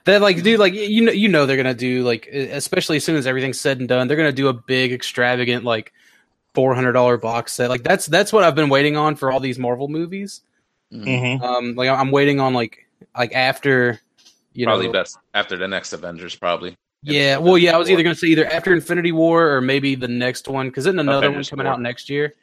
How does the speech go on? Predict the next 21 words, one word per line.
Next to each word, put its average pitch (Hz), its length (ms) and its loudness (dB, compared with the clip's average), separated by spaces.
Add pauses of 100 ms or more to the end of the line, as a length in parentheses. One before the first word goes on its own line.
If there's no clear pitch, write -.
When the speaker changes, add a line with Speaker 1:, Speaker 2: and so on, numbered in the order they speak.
Speaker 2:
Supposedly 120 520 -2
next 95 240 -6
year, 82 180 -12
yeah. 85 220 -16 (180)
Speaker 1:
Yeah, 120 440 2
so 127 360 2
I 135 40 0
think 151 180 -2
after 143 220 -2
that 135 200 2
one, 135 120 -2
they'll, 123 260 0
you 120 100 -6
know, 113 80 -6
whenever 120 220 -4
they 120 80 -4
get 123 140 -4
ready 120 180 -4
to 117 80 -6
do 120 180 -6
that, 127 240 -2